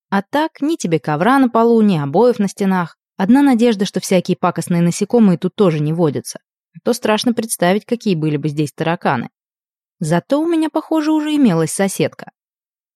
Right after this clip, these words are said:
"Закрывайся давай, зараза!" гневно шипела миниатюрная зеленоволосая девушка, упираясь спиной в дверки массивного шкафа. Дверки закрытию сопротивлялись, но не особо.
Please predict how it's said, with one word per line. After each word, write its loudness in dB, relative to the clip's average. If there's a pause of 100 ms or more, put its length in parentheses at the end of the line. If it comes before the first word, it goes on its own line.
(100)
"Закрывайся -4
давай, -4
зараза!" -2 (440)
гневно 4
шипела 0
миниатюрная 2
зеленоволосая 2
девушка, -2
упираясь 0
спиной 2
в 0
дверки 0
массивного 0
шкафа. -4 (560)
Дверки 0
закрытию 0
сопротивлялись, -2
но 4
не 4
особо. -2